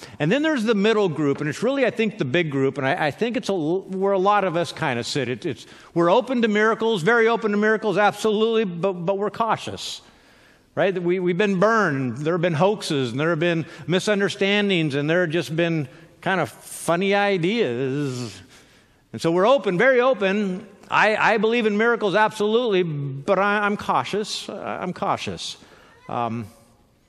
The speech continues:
so wherever you stand on the spectrum of belief in miracles, w-, this morning I wanna ask you, what, what's your miracle? Not necessarily what, what, what's the miracle that you remember in your life, the birth of a, a daughter,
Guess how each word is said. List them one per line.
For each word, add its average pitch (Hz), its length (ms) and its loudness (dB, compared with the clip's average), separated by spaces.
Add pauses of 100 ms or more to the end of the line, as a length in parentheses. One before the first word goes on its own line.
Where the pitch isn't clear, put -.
(440)
so 214 140 4
wherever 269 260 4
you 254 140 2
stand 247 280 2
on 214 120 0
the 185 40 0
spectrum 220 480 0
of 165 100 -2
belief 208 200 4
in 185 140 0
miracles, 190 440 2
w-, 190 540 -6
this 190 220 -4
morning 254 180 0
I 240 40 2
wanna 226 180 2
ask 233 180 0
you, 226 80 -2
what, 254 260 0
what's 254 240 -2
your 254 120 0
miracle? 190 480 0 (440)
Not 262 160 2
necessarily 240 460 2
what, 208 340 0
what, 220 300 -2
what's 202 280 -2
the 190 100 -2
miracle 202 500 2
that 165 160 -2
you 180 160 0
remember 180 380 2
in 170 80 0
your 165 180 0
life, 160 300 2
the 151 80 -4
birth 147 240 2
of 151 100 -2
a, 147 160 2 (220)
a 165 80 0
daughter, 147 540 0